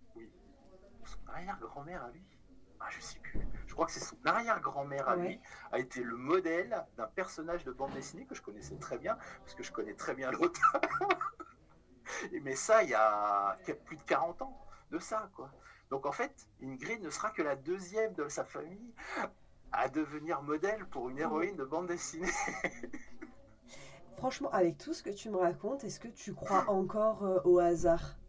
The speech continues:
Speaker 2: C'est une vraie question. Est-ce qu'avec tout ça, genre, l'histoire avec Audrey, le timing, euh, les infos qui, qui tombent, mais de cette manière-là dans ta vie, est-ce que tu crois au hasard encore ?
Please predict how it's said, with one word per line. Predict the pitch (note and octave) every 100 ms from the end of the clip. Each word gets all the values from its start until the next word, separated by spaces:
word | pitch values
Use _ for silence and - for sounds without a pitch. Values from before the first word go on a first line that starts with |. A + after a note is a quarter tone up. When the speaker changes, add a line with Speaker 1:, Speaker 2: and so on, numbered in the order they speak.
| - - -
Speaker 2:
C'est | - G3
une |
vraie | F#3 A3+
question. | A#3+ A#3 - - G3+ G3 -
Est-ce | F3+ -
qu'avec | B3+ E3 -
tout | - B3+
ça, | - - A#3 B3+ C4
genre, | F3+ F3+ E3+ - - - - -
l'histoire | F3 - G3
avec | F#3+ F#3 G#3+
Audrey, | F#3 F#3+ G3 G3 G3 A3+ - - -
le | F3+ F3+
timing, | A#3 B3 B3+ A3+ G#3 G3+ G3+ F#3 F#3+ -
euh, | F3+ F3
les | F3 F3+ F3+
infos | F#3 - G#3+
qui, | - E3+ - - - -
qui | - D3+
tombent, | G#3+ A3+ A3 F3+
mais | F3+ F3+
de | E3+
cette | F3 A3 A3
manière-là | A3+ G#3 G#3 G3+ G#3+ G#3+
dans | F#3+ F#3
ta | F#3 F3
vie, | D#3+ E3 F#3+ C#4+ F4 - - - - - - - - -
est-ce | F3 -
que | C4
tu | C4+ G#3+
crois | - F#3
au | F3+
hasard | F3+ F3 F#3+ G#3+ F3
encore ? | D#3 E3+ F3 -